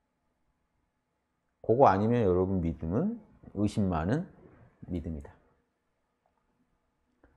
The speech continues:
그런 믿음으로는 아직 안 된다. 음. 그 믿음에서 어느 믿음으로 나아가-, 근데 시작은 그 믿음으로 하는 건 맞다.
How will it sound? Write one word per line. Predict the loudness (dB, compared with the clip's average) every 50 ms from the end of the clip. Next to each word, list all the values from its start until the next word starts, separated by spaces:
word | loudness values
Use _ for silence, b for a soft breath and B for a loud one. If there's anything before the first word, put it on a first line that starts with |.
| _ _ _ -8
그런 | 0 4 6 6 6 6
믿음으로는 | 4 2 2 0 0 0 0 -2 -2 -4 -4 -6 -6 -8
아직 | -10 -10 -10 -8 -8 -8
안 | -8 -8 -6 -4
된다. | -4 -4 -4 -4 -6 -8 -10 -18 _ _ _ _ _ -18
음. | -16 -14 -14 -14 -16 -18 _ _ _ b b b b b b b
그 | b 2 4
믿음에서 | 4 6 6 4 4 6 6 6 4 4 4 6 6
어느 | 6 6 6 6
믿음으로 | 6 6 6 4 4 2 2 2
나아가-, | 2 2 2 0 0 -2
근데 | -2 0 0
시작은 | 0 2 6 6 6 6 6 2 0
그 | 2 4
믿음으로 | 4 4 4 4 2 2 2 2
하는 | 2 0 -2
건 | -2 -2
맞다. | -2 -2 -2 -4 -6 -8 -8